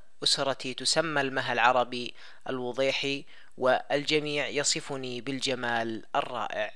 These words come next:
إذن هو موصوف بالجمال، هذا ما يسمى بالمها، المها العربي.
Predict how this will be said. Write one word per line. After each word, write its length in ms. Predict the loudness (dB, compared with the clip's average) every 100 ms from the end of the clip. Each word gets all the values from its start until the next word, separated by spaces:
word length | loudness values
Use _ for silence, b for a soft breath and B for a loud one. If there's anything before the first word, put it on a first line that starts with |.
| -12 b b b b b b -10
إذن 320 | -4 -2 -2
هو 220 | -2 -2
موصوف 560 | -2 -4 -2 -2 -2 -6
بالجمال، 680 | -6 -4 -2 0 2 2 2
هذا 560 | 0 0 2 0 0
ما 180 | -2 -2
يسمى 500 | 0 0 -2 -4 -4
بالمها، 880 | -2 -2 -2 -2 -4 -2 -2 -2 -2
المها 300 | -4 -4 -2
العربي. 560 | 2 4 4 2 -4